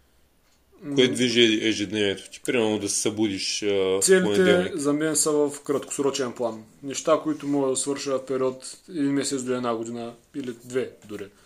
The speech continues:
Speaker 2: А, мечтите за цял живот. И мечтите са неща, които след двайсет години, м, искам вече да съм ги постигнал и така съм осъществил своята мечта. Но за мен мечта ли е да направя нещо в рамките на една година?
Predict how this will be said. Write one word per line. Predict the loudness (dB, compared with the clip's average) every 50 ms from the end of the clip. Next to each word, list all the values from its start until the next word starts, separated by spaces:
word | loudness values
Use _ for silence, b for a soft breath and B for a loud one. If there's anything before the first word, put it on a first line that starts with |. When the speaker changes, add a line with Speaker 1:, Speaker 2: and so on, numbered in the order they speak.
| b b b b b b b b _ b b b b b 4
Speaker 2:
А, | 6 8 10 10 10 8
мечтите | 6 2 0 -2 0 2
за | 4 4 4
цял | 4 2 2 2 2
живот. | 2 -2 -4 -6 -8 -12 -18 -20 _ _ _ _ _ _ _ -20 -20 -18 -12
И | -8 -6 -6 -4
мечтите | -4 -4 -4 -4 -4 -6 -8 -6 -2 0 0 0 0
са | -2 -2 -2 -2 -2 -2
неща, | -4 -6 -4 -2 -2 -2 0
които | -2 -4 -6 -4 -2 -2 0 0 0 -2 -6 b b b b b b _
след | -8 -8 -2
двайсет | 4 6 6 6 6 4
години, | 0 -4 -4 -4 -4 -4 -6 -8 b b b _ _ _ -12
м, | -10 -8 -8 -6 -6
искам | -6 -2 0 0 2
вече | 2 0 0 -2
да | -4 -4
съм | -4 -6 -8
ги | -8
постигнал | -10 -12 -12 -8 -4 -2 0 0 0 -2 -4 -8 -12 -16
и | -12
така | -10 -8 -4 -2 -2 -2
съм | -2 -6 -8
осъществил | -10 -10 -10 -10 -8 -6 -6 -6
своята | -4 -2 -2 -4 -4 -4 -8
мечта. | -10 -8 -8 -4 -4 -4 -4 -4 b b b b b b b b b b b b b b -8
Но | -2 0 2 4 4 2
за | 2 0 0
мен | 2 2 2 2
мечта | 0 0 0 4 4 6 6
ли | 6
е | 4 2 0
да | -2 -6 -6
направя | -6 -8 -4 0 2 4 4 4 4
нещо | 0 -4 -4 -4 -6 -6 -10 -12 -14 -14 -14 -18 _ _ _ _ _
в | -6 -6 -4 -6 -8 -14 _ -4 -2
рамките | 0 0 -2 -2 -4 -2
на | -2 -2 -2
една | 0 0 0 0
година? | 0 -4 -10 -10 -10 -12